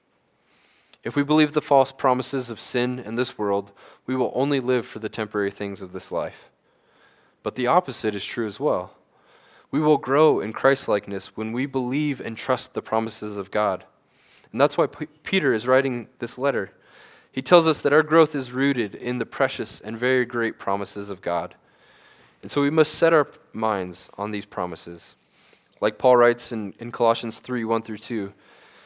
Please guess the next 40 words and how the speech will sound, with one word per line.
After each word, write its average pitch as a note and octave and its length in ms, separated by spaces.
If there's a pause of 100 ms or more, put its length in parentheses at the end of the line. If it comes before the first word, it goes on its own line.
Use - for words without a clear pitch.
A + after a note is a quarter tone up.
(200)
"If C#3+ 200
then A#2+ 200
you A#2+ 80
have A#2+ 120
been A2+ 140
raised B2 280
with D3 180
Christ, - 540
seek - 300
the G#2+ 120
things G#2 360
that G2 120
are F#2+ 160
above, F2 460
where G#2+ 100
Christ B2 420
is, E2+ 140
seated B2+ 400
at C3 140
the A2+ 100
right A2 220
hand A#2 200
of G#2+ 140
God. F2+ 340 (760)
Set - 260
your A#2+ 160
mind B2 460
on A2 220
things A#2 420
that A#2 120
are A#2+ 120
above, F#2 420
not C3 220
on G2 100
things G#2 300
that G2 120
are F#2 140
on F2 120
the F2 100
earth." F2+ 260